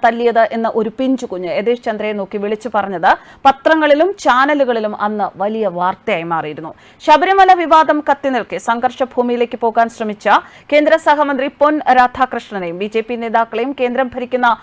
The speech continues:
പാർട്ടിയുടെ നേതാക്കളെന്ന വലിപ്പം നോക്കാതെ യതീഷ് ചന്ദ്ര തടഞ്ഞത് അദ്ദേഹത്തിന് കേരളത്തിന്റെ കയ്യടി നേടിക്കൊടുത്തു. യതീഷ് ചന്ദ്ര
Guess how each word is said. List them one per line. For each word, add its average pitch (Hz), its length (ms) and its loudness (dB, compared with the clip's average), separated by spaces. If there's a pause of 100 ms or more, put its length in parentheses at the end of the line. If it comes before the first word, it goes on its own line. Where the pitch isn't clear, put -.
(260)
പാർട്ടിയുടെ 302 560 4
നേതാക്കളെന്ന 254 580 4
വലിപ്പം 247 360 0
നോക്കാതെ 214 360 0
യതീഷ് 226 260 -4
ചന്ദ്ര 220 260 -2
തടഞ്ഞത് 202 300 0 (160)
അദ്ദേഹത്തിന് 220 380 -6 (140)
കേരളത്തിന്റെ 277 680 2
കയ്യടി 190 340 -4
നേടിക്കൊടുത്തു. 165 460 -6 (340)
യതീഷ് 247 320 0
ചന്ദ്ര 269 240 2